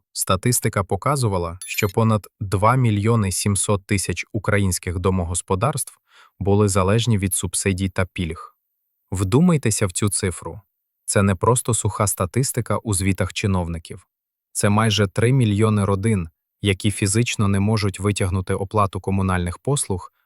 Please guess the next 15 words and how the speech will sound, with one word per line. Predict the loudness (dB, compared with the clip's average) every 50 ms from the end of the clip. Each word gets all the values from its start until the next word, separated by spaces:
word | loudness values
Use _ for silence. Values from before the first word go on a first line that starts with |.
| _ _ -2
без | 0 2 2 2 2
допомоги | 0 0 0 0 0 0 0 0 -2 -2
держави. | -2 -2 -2 -4 -2 -4 -4 -6 -6 -10 -16 _ _ _ _ _ _ _ _ _ _ _
Це | -4 2 2 2
колосальний | 2 4 2 2 2 2 2 0 0 2 2 2 2 2
масштаб | 2 2 0 -2 -2 -2 -2 -2
бідності, | 0 -2 -2 0 0 0 0 -2 -2 -4 -8 -8 -10 -12 -12 _ _ _ _ -2
який | 0 0 0 2 0 0
намагаються | 2 2 2 2 2 2 2 0 0 0 -2 -4 -4
прикрити | -4 -2 -4 -2 0 0 0 0 0 0 -2
новими | 0 0 0 0 0 0 0 -2
формулами. | -2 -2 -2 -2 0 0 -2 -8 -8 -10 -12 -14 -16 -18 _ _ _ _ _ _ _ _ _ _ _ _ -2
І | 2 4
ось | 4 4 2 2 0
тепер | -2 -2 0 0 0 0 0